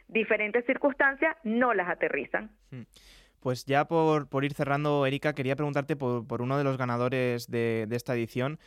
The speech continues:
Speaker 2: eh, el de la categoría individual, por ejemplo, la garda-, la galardonada principal ha sido Ariadna Herrero y su proyecto se llama Lab Culturica. Háblanos un poco de este proyecto y de qué consiste, de en qué consiste brevemente.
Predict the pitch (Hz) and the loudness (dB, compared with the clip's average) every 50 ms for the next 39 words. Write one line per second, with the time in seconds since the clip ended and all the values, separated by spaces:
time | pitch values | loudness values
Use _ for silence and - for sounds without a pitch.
0 | _ _ _ - 110 110 110 110 110 110 113 113 117 113 - 110 101 117 117 120 | _ _ _ -6 -4 -4 -2 -2 -2 -2 -2 -2 -2 -2 -4 -4 -4 -2 -2 0
1 | 123 131 135 131 127 127 131 127 123 120 117 127 135 131 131 127 - 131 127 139 | 0 2 2 2 2 2 0 0 -2 0 0 0 0 0 -2 -2 -2 -2 -4 -2
2 | 143 139 135 127 113 120 117 113 113 117 - _ 120 117 117 113 113 107 110 110 | 0 0 0 0 0 -2 -2 -2 -4 -4 -6 _ -6 -2 -2 -2 -2 -2 -2 -2
3 | 110 110 110 113 110 117 123 127 127 123 123 - 131 123 120 123 - 135 131 120 | -2 -2 -4 -4 -4 -2 0 0 0 0 0 -2 -4 -6 -6 -2 -2 -2 -2 -2
4 | - 135 123 120 - - 107 110 113 120 123 123 123 123 120 120 - - 123 123 | -2 -2 -2 -2 -2 -4 -4 -2 -2 -2 -2 -2 0 0 0 -2 -2 -4 -4 -2
5 | - 127 131 156 175 - - - - _ _ _ - 135 - 143 123 135 131 135 | 0 0 0 0 -4 -4 -8 -18 -20 _ _ _ -12 -6 -6 -4 0 0 -2 0
6 | - 170 147 156 151 165 170 165 - _ 143 139 151 170 - - - 156 139 - | -2 -4 -4 -2 0 0 0 0 0 _ -2 0 0 -2 -2 -2 -2 -2 -2 -2
7 | 131 131 147 - - 113 104 - 110 123 135 143 156 156 147 151 147 160 151 - | -2 -2 -2 -2 -2 -4 -4 -4 -4 -4 -2 -2 -4 -4 -6 -6 -6 -6 -4 -2
8 | 151 147 147 143 143 143 - - - 135 135 139 139 - - 147 - - 131 139 | -2 0 0 0 0 -2 -4 -6 -6 -4 -4 -4 -4 -4 -6 -6 -6 -4 -6 -6
9 | 139 - - 160 151 135 127 127 - 131 - 139 135 123 135 127 - - 131 120 | -6 -4 -2 -2 -2 0 -2 -4 -4 -4 -4 -4 -6 -4 -6 -8 -6 -6 -6 -6
10 | - - - 117 120 120 120 113 135 131 - 139 131 123 131 123 - - 127 117 | -6 -6 -6 -4 -4 -4 -4 -4 -4 -4 -4 -4 -6 -4 -6 -10 -8 -4 -4 -2
11 | 117 113 107 120 120 117 127 147 139 107 101 104 | -2 -2 -2 -2 -2 -2 -2 -6 -8 -8 -12 -14